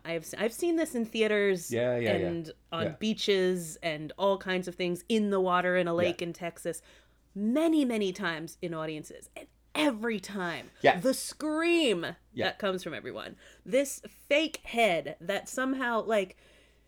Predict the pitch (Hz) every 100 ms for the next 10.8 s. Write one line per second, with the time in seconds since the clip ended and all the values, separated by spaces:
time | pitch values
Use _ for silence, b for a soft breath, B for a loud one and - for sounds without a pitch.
0 | B B B B _ - 233 320 285 370
1 | 370 285 180 160 180 208 269 302 320 -
2 | 294 294 320 311 320 320 - 349 349 185
3 | - 202 208 202 196 180 208 - - 170
4 | 170 170 175 208 247 220 262 226 175 175
5 | 160 135 135 - 160 185 202 208 190 190
6 | 190 185 175 180 185 185 185 180 180 185
7 | 165 - 147 - 175 196 185 185 - 175
8 | 175 170 175 175 175 175 156 151 135 117
9 | 101 104 147 123 131 - - 156 190 190
10 | 190 185 180 170 165 160 165